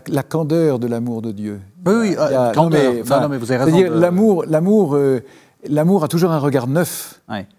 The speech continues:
Speaker 1: Euh, alors, quand je regarde une personne, soit je peux regarder ses actes qui sont détestables et qui sont, soit je regarde avec un regard d'amour,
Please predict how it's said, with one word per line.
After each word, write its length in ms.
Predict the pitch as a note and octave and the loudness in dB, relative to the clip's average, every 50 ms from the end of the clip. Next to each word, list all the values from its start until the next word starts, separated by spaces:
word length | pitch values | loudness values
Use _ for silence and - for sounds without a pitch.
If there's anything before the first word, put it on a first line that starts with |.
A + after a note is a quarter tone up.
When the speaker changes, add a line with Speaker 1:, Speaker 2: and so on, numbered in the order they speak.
| _ _ _ _ - | _ _ _ _ -4
Speaker 1:
Euh, 540 | B2 C3 C3 B2+ B2+ B2 B2 A#2+ A#2 A2+ - - | -2 0 0 0 0 0 0 -2 -2 -4 -4 -4
alors, 300 | C#3+ C#3+ D3+ C#3+ - - - D3 - - - _ | -2 -2 0 0 -2 -4 -8 -12 -14 -16 -8 _
quand 160 | - G3 G3 | -2 0 0
je 100 | E3 F3+ | 2 2
regarde 280 | E3+ E3 D#3+ D#3 D3+ | 2 2 2 0 0
une 80 | D#3 C#3 | -2 -2
personne, 500 | - D3 - - - D3 C#3+ C#3 C3 B2 | -4 -4 -2 -2 -2 -2 0 -2 -2 -4
soit 220 | - - - D#3+ | -4 -4 -4 -4
je 100 | C3 C#3+ | -4 -4
peux 140 | C3 - C#3 | -4 -2 -2
regarder 400 | C3 B2+ B2 B2 B2 C3 B2+ A#2 | 0 0 0 0 2 0 0 0
ses 260 | - - C3 A#2 A2 | 0 -4 -4 -2 -2
actes 340 | C3 B2+ A2+ - - - A#2+ - | -2 -4 -4 -8 -10 -10 -10 -10
qui 120 | - - | -10 -12
sont 240 | - - B2+ A#2 A#2 | -10 -8 -6 -6 -4
détestables 720 | A2+ A2 A2+ - B2+ A#2 - - - D3 C#3 B2+ A#2 A#2 | -6 -6 -6 -8 -8 -10 -10 -8 -8 -6 -6 -6 -6 -8
et 60 | G#2+ | -10
qui 100 | - - | -10 -14
sont, 320 | - - B2 A2+ A2+ A2 - - - - - _ _ _ - - | -12 -8 -8 -8 -8 -10 -12 -20 -20 -20 -20 _ _ _ -12 -10
soit 400 | B2 - - F3 E3 D3+ D3 A2+ | -8 -2 0 0 2 2 0 -2
je 140 | B2 A#2 C#3+ | 0 0 0
regarde 500 | C#3 B2+ C3+ B2+ D3 C#3 B2+ A#2+ A#2 A2+ G2 - - - - - - | 0 2 0 0 0 0 0 -4 -6 -8 -10 -12 -14 -16 -18 -12 -8
avec 220 | - B2+ C3 B2+ - | -4 -4 -2 -2 0
un 60 | C3 | -2
regard 240 | B2 B2+ B2+ A#2+ A#2 | 0 0 0 0 0
d'amour, 560 | B2 B2 C3 D3 F3+ G#3 G#3+ G3+ E3+ A2+ | -2 -2 -2 0 2 2 4 2 2 0